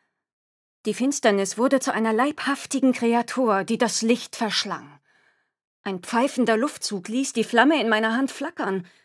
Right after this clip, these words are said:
und ich verlangsamte den Schritt. Wenn mein Feuer erstarb,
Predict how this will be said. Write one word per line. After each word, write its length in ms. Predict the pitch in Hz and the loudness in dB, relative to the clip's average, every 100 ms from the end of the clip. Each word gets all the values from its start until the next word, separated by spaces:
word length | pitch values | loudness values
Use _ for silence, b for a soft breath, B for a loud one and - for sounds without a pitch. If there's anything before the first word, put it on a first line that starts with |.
| b b _ | b b _
und 180 | 262 254 | -2 -2
ich 180 | 247 - | -4 -2
verlangsamte 680 | 240 269 330 269 226 233 | 0 2 2 2 2 0
den 160 | 240 247 | -2 -4
Schritt. 400 | - 269 165 - _ _ _ _ _ _ _ _ _ _ _ _ | -4 -6 -8 -14 _ _ _ _ _ _ _ _ _ _ _ _
Wenn 180 | - 180 | -6 -2
mein 160 | 170 175 | -2 -2
Feuer 340 | - 226 208 | -4 -4 -4
erstarb, 680 | 170 - - 202 143 139 | -6 -8 -6 -6 -8 -14